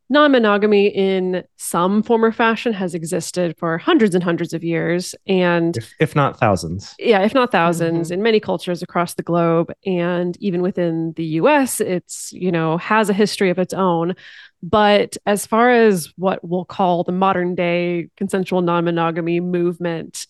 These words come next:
Speaker 1: for me, I feel like I, I noticed a shift somewhere around twenty fifteen, twenty sixteen, which was just a couple years after we started
Speaker 3: Mm-hmm.
Speaker 1: the podcast. And I think a couple of things were happening around that time. You know, so twenty fifteen in the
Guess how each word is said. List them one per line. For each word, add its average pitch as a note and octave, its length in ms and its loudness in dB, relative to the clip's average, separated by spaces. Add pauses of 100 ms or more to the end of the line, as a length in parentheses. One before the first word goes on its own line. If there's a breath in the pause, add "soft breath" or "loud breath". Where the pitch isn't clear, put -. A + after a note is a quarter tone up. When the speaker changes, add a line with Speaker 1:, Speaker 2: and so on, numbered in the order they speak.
(120)
Speaker 1:
for G#3 240 0
me, F#3 800 2 (520 soft breath)
I G#3+ 120 4
feel C#4 220 2
like C4+ 220 4
I, F#3 300 0
I G3+ 220 2
noticed A#3 380 2
a B3 40 -4
shift A#3 340 -6
somewhere G#3 640 0
around G3+ 420 -2
twenty F#3+ 240 -6
fifteen, G3+ 760 0
twenty G3 240 -2
sixteen, B3 760 -4
which F3 200 -8
was F#3 120 -2
just - 160 -8
a G3+ 60 -6
couple G3 240 -2
years G3 240 0
after F#3+ 200 -6
we G3 120 -4
started G3 260 -4
Speaker 3:
Mm-hmm. E3+ 140 -8
Speaker 1:
the F#3+ 160 -2
podcast. A3+ 500 -4 (540 loud breath)
And A3 160 4
I A3+ 80 4
think D4+ 280 4
a G#3 60 -2
couple A#3 400 -2
of F#3+ 120 -2
things F#3+ 340 -4
were F#3 80 -6
happening G3 440 0
around E3+ 260 0
that E3+ 180 -4
time. E3 400 -2
You F3 60 2
know, E3+ 120 0
so F#3 160 -4
twenty A#3+ 220 0
fifteen G3 340 -2
in F3 80 0
the E3+ 80 0